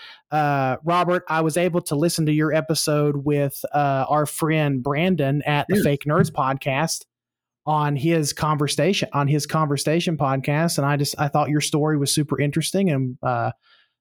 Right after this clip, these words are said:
Speaker 1: uh, we wanted to have you guys on for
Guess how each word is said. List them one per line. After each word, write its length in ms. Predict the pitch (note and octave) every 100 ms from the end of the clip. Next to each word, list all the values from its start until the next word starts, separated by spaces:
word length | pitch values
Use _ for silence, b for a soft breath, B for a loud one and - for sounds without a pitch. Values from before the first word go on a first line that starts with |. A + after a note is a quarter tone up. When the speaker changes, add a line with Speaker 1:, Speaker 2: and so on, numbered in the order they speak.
| _
Speaker 1:
uh, 100 | B2 B2
we 120 | C#3+
wanted 220 | C#3 C#3+
to 60 | C3
have 200 | C#3+ C3
you 80 | C3+
guys 300 | C#3 C3 B2
on 320 | C3 D3+ E3
for 540 | - C3 C#3 C3+ C3